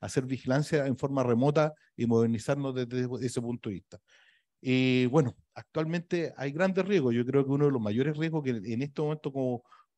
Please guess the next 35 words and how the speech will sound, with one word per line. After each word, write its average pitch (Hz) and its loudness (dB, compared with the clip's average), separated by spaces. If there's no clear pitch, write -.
como, 110 -4
como 101 -2
país 123 -2
de 127 0
este 131 -2
patrimonio 127 0
fito 151 -4
y 135 -2
zoosanitario, 143 0
que 135 -2
es 131 0
un 123 -2
bien 123 2
público 143 4
de, 113 -2
de, 104 -4
de 104 -2
Chile, 175 -2
tiene 147 -2
que 135 0
ver 147 0
con 135 -4
el 110 -6
contrabando. 104 0
Sin 107 -6
duda, 135 0
eh, 107 -6
estamos 120 -2
expuestos, 139 -4
yo 113 -2
diría, 113 -2
lo-, 107 -6
los 104 -6
últimos 117 -4
años, 147 -2